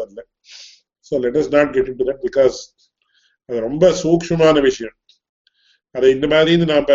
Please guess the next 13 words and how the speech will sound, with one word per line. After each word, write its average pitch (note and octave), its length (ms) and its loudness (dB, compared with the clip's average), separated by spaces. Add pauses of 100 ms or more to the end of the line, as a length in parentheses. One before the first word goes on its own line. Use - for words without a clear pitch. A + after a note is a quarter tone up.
(100)
இப்படிதான் D#3 440 -2
அப்படின்னு D3 320 -4
சொல்றதுக்கு C3 400 -10
இல்லை. C#3+ 180 -2
ஏன்னா C#3 220 -2
பரமாகவும் D3 580 0
விரோதமாகவும் C3+ 540 -2
எப்படி C#3+ 180 -8 (100)
சொன்னாலும் C#3+ 340 -8
there B2+ 140 -6
are - 80 -14 (520)
so C#3+ 140 -4
many C#3+ 120 0